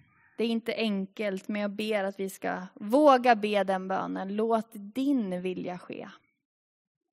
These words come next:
Låt ditt rike komma. Ske med oss som du har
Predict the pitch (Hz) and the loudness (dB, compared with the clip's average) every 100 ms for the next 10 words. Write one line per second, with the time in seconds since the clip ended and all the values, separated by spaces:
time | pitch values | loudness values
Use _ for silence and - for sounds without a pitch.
0 | _ 214 226 226 220 214 - 214 214 196 | _ 0 0 0 -2 -8 -8 -6 -6 -6
1 | 185 190 - 220 185 - 190 _ _ _ | -8 -10 -8 -10 -8 -10 -12 _ _ _
2 | _ - - 277 269 233 208 196 190 - | _ -12 -2 0 2 2 2 2 0 -6
3 | 202 190 196 190 196 196 196 | -8 -6 -4 -2 -2 -4 -4